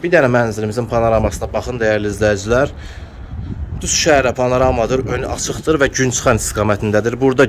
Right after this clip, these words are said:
gün çıxır və hal-hazırda görürsünüz, saat beş altı radələrdir. Gün batımında da mənzilimizi gün işığı görür. Bura İnşaatçılar metrosudur, qarşıda otuz səkkiz sayılı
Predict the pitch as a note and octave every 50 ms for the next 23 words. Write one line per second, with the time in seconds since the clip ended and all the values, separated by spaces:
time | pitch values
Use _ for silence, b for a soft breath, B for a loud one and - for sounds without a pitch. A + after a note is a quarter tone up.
0 | - D3 D3+ C3+ A#2+ - - - - C3+ C3 C3+ D3 D#3+ D#3+ D3+ D3 C3+ C#3+ C#3
1 | B2+ A2+ G#2+ A2 C3 A2+ A2+ A2+ - - F2+ - D#3+ D3+ - - C3 A#2 A#2 A2
2 | - - A#2 - G#2+ G#2+ A2 G2+ - G#2+ G#2+ G#2 G2+ G#2 G2+ G2+ G2+ G2+ G2+ C#3
3 | C3+ - C3+ B2 G#2+ G2+ G2+ G#2 - G#2 G#2 G#2 G#2+ A#2 A2+ A2+ A2+ G#2+ G#2 G2
4 | F#2+ G2 F#2+ G2 F#2+ - C#3+ - B2+ A#2 G#2 F#2+ - - G2 G2 F2+ E2 G#2 G2+
5 | G2 A2+ B2 C#3+ E3 - B B B B B B B B - E3+ F3 E3 D3+ D3
6 | C3 - D3+ C#3 B2 - - - C#3 B2+ A2 A2 G#2 - - A2 G#2 G2+ - -
7 | - A2 G2 - A#2 A2 G#2+ - - B2 B2 B2 A#2+ - - - B2 A2+ - -
8 | - - A#2+ A2+ G#2+ A2